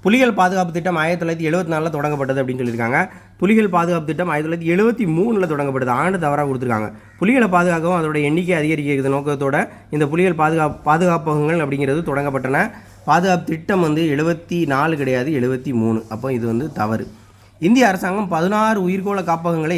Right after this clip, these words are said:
ஏற்படுத்தியுள்ளது அப்படின்னு கொடுத்துருக்காங்க. உயிர்கோள பெட்டகம் அல்லது காப்பகங்கள் இந்திய அரசு வந்து என்ன செஞ்சிருக்கு அப்படின்னா, பதினெட்டு உயிர்கோள காப்பகங்களை ஏற்படுத்தியுள்ளது.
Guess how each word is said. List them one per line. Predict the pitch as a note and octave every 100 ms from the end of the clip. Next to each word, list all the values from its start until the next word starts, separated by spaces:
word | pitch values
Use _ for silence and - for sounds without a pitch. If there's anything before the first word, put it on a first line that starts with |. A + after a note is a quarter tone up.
| D#3
ஏற்படுத்தியுள்ளது | D3+ D3+ C#3 C3+ C#3
அப்படின்னு | C3 C#3+
கொடுத்துருக்காங்க. | B2 A#2 A2+ G#2 - - - - - - - - - - - - - - -
உயிர்கோள | G3+ A#3 A#3 A3+
பெட்டகம் | F3+ F#3+ G3 F3
அல்லது | E3+ E3+
காப்பகங்கள் | D#3 E3 E3+ D3+ D3+ F3
இந்திய | D3+ F#3+ F#3+
அரசு | E3+ F3
வந்து | D#3+
என்ன | D#3
செஞ்சிருக்கு | D3+ D3 C#3
அப்படின்னா, | B2+ D#3+ E3
பதினெட்டு | C3+ D3+ F#3+ F3 D3+
உயிர்கோள | D#3+ E3+ E3
காப்பகங்களை | C#3+ C#3+ D3+ C#3 D3+
ஏற்படுத்தியுள்ளது. | C3 C3 B2+ B2 A#2+